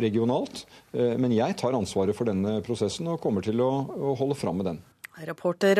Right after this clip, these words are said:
Speaker 2: Håvard Grønli. Det kan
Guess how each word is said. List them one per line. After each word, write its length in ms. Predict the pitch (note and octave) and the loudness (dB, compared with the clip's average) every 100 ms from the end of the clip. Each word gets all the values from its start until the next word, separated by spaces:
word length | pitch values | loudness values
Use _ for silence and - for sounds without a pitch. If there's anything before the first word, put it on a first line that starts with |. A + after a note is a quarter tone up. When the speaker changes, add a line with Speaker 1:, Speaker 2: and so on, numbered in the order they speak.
| G3 | 6
Speaker 2:
Håvard 500 | G3+ D#3+ D#3+ E3 E3+ | 4 4 2 2 4
Grønli. 460 | A3 A3 E3 D#3+ - _ _ _ - - - - - - _ | 6 6 4 -2 -10 _ _ _ -20 -18 -18 -20 -20 -20 _
Det 140 | D4 | 4
kan 180 | D4+ C4 | 6 8